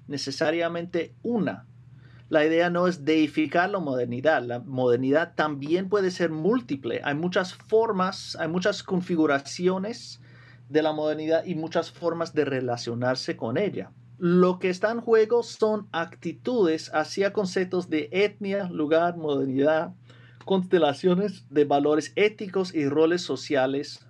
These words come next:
profundamente sentidos entre los afros todavía en el occidente del país. Sin embargo, yo voy a estar enfocando en el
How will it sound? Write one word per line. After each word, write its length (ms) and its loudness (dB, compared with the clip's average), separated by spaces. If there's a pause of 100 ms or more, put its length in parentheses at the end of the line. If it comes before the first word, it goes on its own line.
(100)
profundamente 760 0
sentidos 800 -2
entre 580 -2 (120)
los 320 0
afros 540 -4
todavía 600 2 (480)
en 200 2
el 140 2
occidente 560 -2
del 180 -6
país. 680 -6 (360)
Sin 240 -2
embargo, 580 0
yo 160 2
voy 160 2
a 40 0
estar 400 -2
enfocando 1000 -2 (100)
en 440 -2
el 200 -2